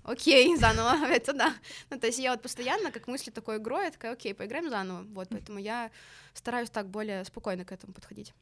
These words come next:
Speaker 2: А ты сейчас в партнёрстве?
Speaker 1: Нет, я сейчас не в партнёрстве. Я сейчас сама
Speaker 2: Мгм.
Speaker 1: работаю. Вот, а, у меня нет, получается, сейчас на данный момент продюсера. Вот, я работаю сама.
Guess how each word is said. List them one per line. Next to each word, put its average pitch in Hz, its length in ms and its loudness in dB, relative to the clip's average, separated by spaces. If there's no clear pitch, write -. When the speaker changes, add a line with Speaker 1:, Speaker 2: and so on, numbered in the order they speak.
Speaker 2:
А 185 80 0
ты 202 100 0
сейчас - 220 -4
в - 40 -12
партнёрстве? 208 560 -2
Speaker 1:
Нет, 240 280 0
я 233 60 0
сейчас - 160 -2
не 262 60 -4
в - 40 -10
партнёрстве. 233 600 -8
Я 247 220 0
сейчас 254 220 -6
сама 208 320 -4
Speaker 2:
Мгм. - 100 -12
Speaker 1:
работаю. 226 560 -4
Вот, 226 360 -8
а, 196 520 -8
у 214 40 -10
меня 220 260 -2
нет, 208 300 -4
получается, 196 440 -12
сейчас - 280 -8
на 190 40 -12
данный 196 180 -8
момент 196 280 -8
продюсера. 302 720 -4
Вот, 190 320 -10
я 220 180 -6
работаю 190 340 -8
сама. 233 300 -4